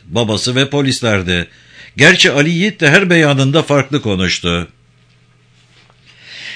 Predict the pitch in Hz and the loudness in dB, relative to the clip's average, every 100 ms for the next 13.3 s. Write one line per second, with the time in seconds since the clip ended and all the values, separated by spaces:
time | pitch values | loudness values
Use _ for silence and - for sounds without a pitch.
0 | - 92 175 208 208 127 185 170 107 92 | -6 2 4 4 2 2 0 0 -4 -2
1 | 101 - 85 78 73 67 64 101 123 117 | -4 -4 -6 -4 -4 -6 -6 -4 -2 -2
2 | 117 123 117 107 95 87 95 - 82 73 | 0 -2 -2 0 0 2 -2 -4 -6 -4
3 | 76 73 - _ _ - 147 143 165 160 | -6 -6 -8 _ _ -2 -2 2 0 2
4 | 160 135 131 139 143 131 135 147 - 139 | 0 0 0 0 -2 -2 -2 -2 -2 -2
5 | 90 113 104 117 78 104 - - 95 85 | -2 -2 0 -4 -2 -4 -4 -8 -6 -2
6 | 82 78 78 76 - 76 73 - _ - | -2 -2 -4 -4 -4 -4 -8 -10 _ -20
7 | - - - 165 165 175 170 208 127 80 | -20 -20 0 0 2 2 2 0 0 -2
8 | 85 90 98 104 95 113 113 110 98 127 | 0 0 0 -2 -2 -2 -2 -2 0 0
9 | 127 165 107 92 92 95 95 101 131 92 | -2 -2 -4 -2 -2 -2 -2 -4 -4 -2
10 | 85 82 85 82 92 95 127 127 139 143 | -4 -2 -4 -2 -4 -2 -2 -2 -2 -2
11 | 139 131 - 143 131 117 127 120 123 117 | -2 -6 -4 -4 -2 -2 -4 -4 -4 -2
12 | 90 95 113 98 92 90 90 95 85 82 | 0 0 -2 -4 -4 -4 -6 -4 -4 -4
13 | 76 78 73 | -4 -6 -6